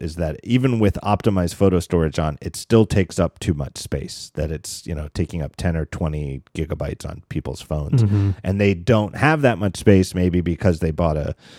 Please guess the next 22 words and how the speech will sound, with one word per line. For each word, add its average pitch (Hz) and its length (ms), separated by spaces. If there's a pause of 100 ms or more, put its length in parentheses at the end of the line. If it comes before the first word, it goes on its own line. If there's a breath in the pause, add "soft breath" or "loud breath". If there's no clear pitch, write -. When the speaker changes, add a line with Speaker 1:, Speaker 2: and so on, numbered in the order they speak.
(120 loud breath)
Speaker 1:
sixteen - 420
gigabyte 76 460
phone 78 320
or 73 80
twenty 82 340
or 80 180
thirty-two 80 540
or 71 60
something - 340
like - 180
that, - 160 (920)
which 147 160
is 156 120
a 135 60
Speaker 2:
Right. 131 80
Speaker 1:
reasonable 165 460
complaint. 151 500
But 104 160
then 120 260 (320 loud breath)
if 143 240
you 143 140
have, 113 460